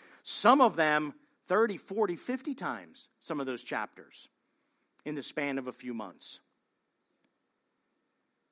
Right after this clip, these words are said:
Now, you're not gonna do this. I have to do it as part of my job as the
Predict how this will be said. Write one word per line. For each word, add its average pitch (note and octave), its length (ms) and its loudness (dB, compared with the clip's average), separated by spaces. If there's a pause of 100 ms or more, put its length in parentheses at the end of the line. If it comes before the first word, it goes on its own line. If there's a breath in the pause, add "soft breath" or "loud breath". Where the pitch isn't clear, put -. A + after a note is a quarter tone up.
(140)
Now, B2+ 120 -2
you're D#3+ 220 0
not B3 200 0
gonna G3 200 -2
do D3 220 -2
this. G3 200 0
I A3 140 4
have B3 180 2
to A3+ 60 -4
do E3 180 4
it C4+ 80 6
as D4 120 -2
part F3+ 220 4
of F3+ 80 4
my E3+ 120 2
job E3+ 380 4
as E3 140 -2
the B2+ 100 -18